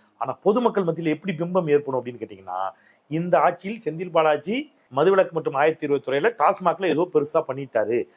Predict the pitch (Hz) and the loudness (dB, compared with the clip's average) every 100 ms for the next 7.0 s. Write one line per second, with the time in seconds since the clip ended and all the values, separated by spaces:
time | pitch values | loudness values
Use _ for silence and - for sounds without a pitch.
0 | _ - 151 196 170 135 165 180 135 110 | _ -2 0 2 2 2 0 -2 -2 -4
1 | 131 196 127 - 175 160 151 127 120 98 | -4 -6 -2 2 2 2 -2 0 0 -4
2 | 92 87 80 _ _ _ _ _ _ - | -14 -16 -18 _ _ _ _ _ _ 2
3 | 196 202 175 180 165 160 170 170 151 131 | 4 4 4 4 4 2 2 2 2 0
4 | 170 220 160 156 139 143 156 131 113 101 | 2 2 2 -4 0 2 2 0 -2 -4
5 | 95 - _ _ _ 156 175 254 226 175 | -6 -6 _ _ _ 0 2 4 4 2
6 | 175 190 151 175 139 127 156 127 95 | 2 2 2 0 -2 -2 -2 -4 -8